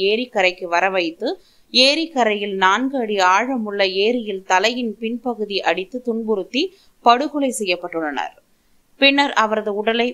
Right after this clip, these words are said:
வீரகனூர் போலீசார் உடலை கைப்பற்றி பரிசோதனைக்கு அனுப்பியுள்ளனர். பின்னர் அவரது உடல் சேலம் அரசு மருத்துவமனையில் அவரது உடல் வாங்க மறுத்து தமிழகம் முழுவதும் இந்த கொலையை கண்டித்து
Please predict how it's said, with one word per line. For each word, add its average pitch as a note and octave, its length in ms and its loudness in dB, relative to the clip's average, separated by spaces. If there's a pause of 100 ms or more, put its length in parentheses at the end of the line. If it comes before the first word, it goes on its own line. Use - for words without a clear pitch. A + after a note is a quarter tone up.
(160)
வீரகனூர் A#3 720 -2
போலீசார் G#3 520 2
உடலை G#3 380 0
கைப்பற்றி G#3 560 -2
பரிசோதனைக்கு G#3+ 800 -2
அனுப்பியுள்ளனர். E3 760 -2 (500)
பின்னர் C#4+ 300 4
அவரது A#3 440 0
உடல் A#3 300 -2
சேலம் B3+ 460 0
அரசு A#3 380 2
மருத்துவமனையில் G3+ 840 -2
அவரது G3+ 320 -2
உடல் A3 260 0
வாங்க G#3+ 360 2
மறுத்து F3+ 420 -2 (440)
தமிழகம் C#4 580 2
முழுவதும் A#3+ 520 -2
இந்த G#3+ 240 -4
கொலையை A3+ 460 2
கண்டித்து G#3+ 460 -2